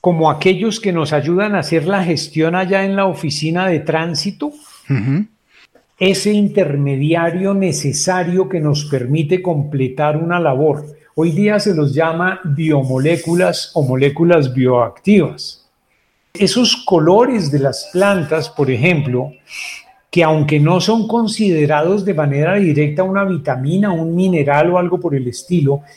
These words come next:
Speaker 1: esos fitonutrientes efectivamente cumplen funciones muy importantes en el organismo.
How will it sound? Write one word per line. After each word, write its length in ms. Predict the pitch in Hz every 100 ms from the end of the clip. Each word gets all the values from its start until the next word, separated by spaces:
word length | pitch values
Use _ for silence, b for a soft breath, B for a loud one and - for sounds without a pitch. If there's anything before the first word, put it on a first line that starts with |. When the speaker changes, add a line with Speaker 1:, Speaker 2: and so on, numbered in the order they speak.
| B
Speaker 1:
esos 380 | 156 175 202 -
fitonutrientes 1500 | - 240 240 233 196 151 147 147 175 202 151 127 147 156 - B B B -
efectivamente 1040 | 151 147 147 156 170 196 208 208 190 165
cumplen 480 | 208 196 202 208 160
funciones 580 | 156 143 151 165 185
muy 400 | 185 190 214 226
importantes 800 | 220 202 156 - 156 156 165 196
en 140 | 165 143
el 100 | 131
organismo. 640 | 127 120 131 208 185 113